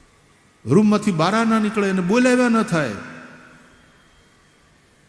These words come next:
એ રૂમમાં ને રૂમમાં ઘૂસેલા પડ્યા રહે, મોબાઈલમાં,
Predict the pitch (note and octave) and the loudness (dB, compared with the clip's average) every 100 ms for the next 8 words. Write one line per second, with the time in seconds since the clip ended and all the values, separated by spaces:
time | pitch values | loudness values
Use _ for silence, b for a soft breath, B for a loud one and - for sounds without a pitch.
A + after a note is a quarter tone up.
0 | _ C3 D#3+ B3 A3+ E3+ D#3 F#3+ F3+ A#2+ | _ -6 -2 -2 -2 -2 -2 -4 -6 -4
1 | D3+ F3+ D#3+ C#3 E3 D3+ G#2 F#2 G#2 F3 | -4 -2 -4 -4 -4 -4 -4 -8 -8 -8
2 | C3 G2+ F#2 | -6 -8 -8